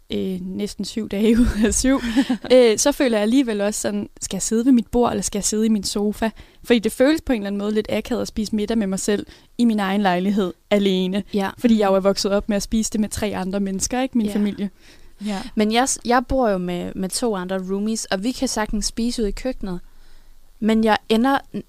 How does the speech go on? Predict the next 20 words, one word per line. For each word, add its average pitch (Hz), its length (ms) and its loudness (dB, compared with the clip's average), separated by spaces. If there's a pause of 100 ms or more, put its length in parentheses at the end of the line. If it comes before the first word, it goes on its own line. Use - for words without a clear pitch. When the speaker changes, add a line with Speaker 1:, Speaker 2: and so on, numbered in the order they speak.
Speaker 2:
altså 220 280 0
nærmest 202 600 0
alle 226 240 2
dage 208 320 0
med 208 140 0
at 196 120 -2
gå - 160 -4
ind 226 140 0
på 208 80 -4
mit 185 240 -4
eget 220 260 2
værelse 185 320 -4
og 190 80 -8
spise - 400 -8
selv. - 280 -4 (280)
Speaker 1:
Okay. 370 280 0 (380)
Speaker 2:
Og 226 160 -2
det 277 160 4
er 247 140 4
nok 208 280 0